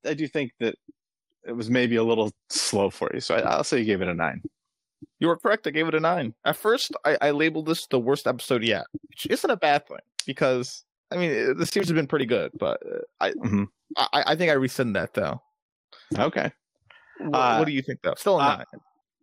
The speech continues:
Speaker 1: what?
Speaker 2: Still
Speaker 1: You
Speaker 2: gave
Speaker 1: gave
Speaker 2: it a
Speaker 1: it a
Speaker 2: nine.
Speaker 1: Okay,
Speaker 2: Still gave
Speaker 1: gotcha.
Speaker 2: it a nine.
Speaker 1: All right. Uh,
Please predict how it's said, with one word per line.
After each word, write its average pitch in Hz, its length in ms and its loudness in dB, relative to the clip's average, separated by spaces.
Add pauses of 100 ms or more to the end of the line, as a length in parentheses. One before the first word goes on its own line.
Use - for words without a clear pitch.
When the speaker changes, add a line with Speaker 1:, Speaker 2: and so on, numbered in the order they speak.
(120)
Speaker 1:
what? 120 220 -2 (640)
Speaker 2:
Still - 220 0
Speaker 1:
You 165 60 0
Speaker 2:
gave 147 140 4
Speaker 1:
gave 123 80 0
Speaker 2:
it - 20 -
a - 20 0
Speaker 1:
it - 20 -2
a 104 40 0
Speaker 2:
nine. 101 340 0 (120)
Speaker 1:
Okay, 117 220 0
Speaker 2:
Still 151 180 0
gave 110 140 2
Speaker 1:
gotcha. 90 60 -4
Speaker 2:
it - 40 -8
a - 20 -10
nine. 78 240 -8 (380)
Speaker 1:
All 113 80 0
right. - 140 -10 (120)
Uh, 104 400 2